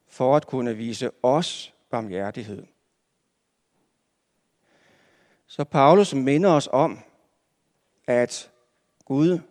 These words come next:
frelser af barmhjertighed.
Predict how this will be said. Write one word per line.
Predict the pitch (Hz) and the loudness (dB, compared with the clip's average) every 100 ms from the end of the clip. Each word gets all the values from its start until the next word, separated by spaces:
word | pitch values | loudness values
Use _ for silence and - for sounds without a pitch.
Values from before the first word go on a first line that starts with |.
| _ | _
frelser | - - 127 151 190 175 117 98 _ _ _ _ - | -20 -4 0 0 0 -2 -2 -6 _ _ _ _ -4
af | 113 | -4
barmhjertighed. | 110 101 104 113 160 143 101 | -4 -6 -6 -6 -6 -6 -8